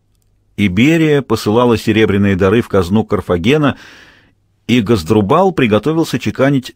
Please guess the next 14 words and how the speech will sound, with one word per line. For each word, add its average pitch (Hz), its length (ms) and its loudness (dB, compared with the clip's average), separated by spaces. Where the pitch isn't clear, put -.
собственные 90 600 -4
монеты. 80 400 -8
Более 143 300 0
того, 80 320 -2
этот 113 280 -2
основатель 123 600 0
испанского 107 480 -4
государства 117 640 -2
покинул 139 420 0
древний 120 340 2
Гадес 120 460 0
на 113 160 2
западном 92 400 -2
побережье 110 560 0